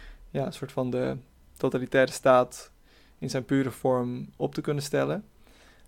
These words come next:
En die, die motor die moet blijven draaien om totalitarisme in stand te houden. Dus als het dan heeft over Nazi-Duitsland, zegt van ja, oké, het gaat inderdaad eerst over het uitroeien van de Joden, want dat, dat zijn de schuldigen.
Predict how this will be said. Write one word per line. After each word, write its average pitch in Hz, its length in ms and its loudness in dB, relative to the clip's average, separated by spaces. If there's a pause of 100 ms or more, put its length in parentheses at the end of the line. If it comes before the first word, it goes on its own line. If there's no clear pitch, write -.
En 127 680 4
die, 139 220 -2
die 143 140 2
motor 143 340 10
die 131 100 2
moet 135 160 0
blijven 131 340 6
draaien 127 420 10
om 127 80 -4
totalitarisme 127 680 -6
in - 80 -10
stand 127 280 -4
te 127 60 -8
houden. 127 340 -8 (380)
Dus 131 100 -6
als 127 100 2
het 127 100 -8
dan 131 120 0
heeft 127 220 2
over 127 220 0
Nazi-Duitsland, 127 840 4
zegt 131 160 -6
van 131 100 -6
ja, 123 140 6
oké, 123 180 0
het 120 180 2 (260)
gaat 131 200 4
inderdaad 123 360 2
eerst 135 260 0
over 123 420 -4 (360)
het - 180 -6
uitroeien 127 360 2
van 120 160 -4
de 117 80 -6
Joden, 139 360 4
want 120 140 -6
dat, 123 260 -2
dat 131 220 -2
zijn 143 160 0
de 139 60 -2
schuldigen. 143 600 -2